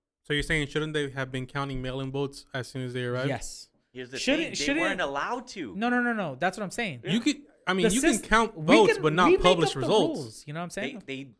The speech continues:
Speaker 3: they, they, in many states like Wisconsin, like, uh, uh, Michigan, they weren't even allowed to start opening and counting the ballots until
Speaker 2: Until election day.
Speaker 3: election day.
Speaker 2: But what I'm saying is, isn't, shouldn't you adjust the rules so that it's like, okay,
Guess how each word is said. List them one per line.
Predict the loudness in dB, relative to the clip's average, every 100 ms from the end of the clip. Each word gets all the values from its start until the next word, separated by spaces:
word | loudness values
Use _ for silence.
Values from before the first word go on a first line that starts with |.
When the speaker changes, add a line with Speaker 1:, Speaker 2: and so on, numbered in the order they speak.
| _
Speaker 3:
they, | -12
they, | -10 -14
in | -10
many | -10 -10
states | -10 -10 -10 -6
like | -6 -6 -8
Wisconsin, | -14 -10 -12 -12 -12 -12 -6
like, | -4 -4 -8
uh, | -8 -4 -2 -2 -4 -8 -10
uh, | -8
Michigan, | -6 -8 -10 -10
they | -8
weren't | -8 -8 -10
even | -12 -10
allowed | -6 -4 -4 -6
to |
start | -10 -8 -6 -6
opening | -10 -12 -16 -16
and | -20 -20
counting | -18 -18 -16
the | -10
ballots | -8 -6 -8 -14 _
until | -20 _ _ -10 -10 -12 _ _ _ -10
Speaker 2:
Until | -8 -4 -4
election | -2 -6 -8 -16
day. | -16
Speaker 3:
election | -8 -8 -8 -12
day. | -14 -16 _ _ _ _ _ _
Speaker 2:
But | 0 2 2
what | 0
I'm | -2
saying | -2 -4 -4
is, | -6 -8 _
isn't, | -2 0 -2 -4 -12 _ _
shouldn't | -10 -6 -6 -6 -4
you | -2
adjust | -2 -4 -6 -6 -8
the | -10
rules | -8 -8 -8 -12 -18
so | -16 -10 -6
that | -4 -6 -6
it's | -8
like, | -8 -8
okay, | -10 -8 -8 -8